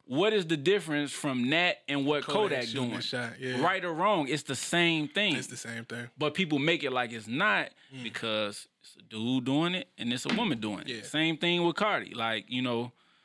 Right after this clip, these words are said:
Speaker 1: if this was a dude, man, look, it'd be hell to tell the captain.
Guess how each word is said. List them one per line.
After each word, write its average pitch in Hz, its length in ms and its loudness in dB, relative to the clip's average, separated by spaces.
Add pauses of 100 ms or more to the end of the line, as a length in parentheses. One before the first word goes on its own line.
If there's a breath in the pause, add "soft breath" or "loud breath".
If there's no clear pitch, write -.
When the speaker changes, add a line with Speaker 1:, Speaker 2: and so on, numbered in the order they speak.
(340 soft breath)
Speaker 1:
if 117 200 -6
this 139 220 0
was 120 140 0
a 120 60 2
dude, 202 460 2 (800)
man, 131 340 2
look, 110 180 0
it'd 120 180 0
be 110 120 -2
hell 131 180 2
to 123 80 -4
tell 131 220 -2
the 117 60 -10
captain. 110 360 -4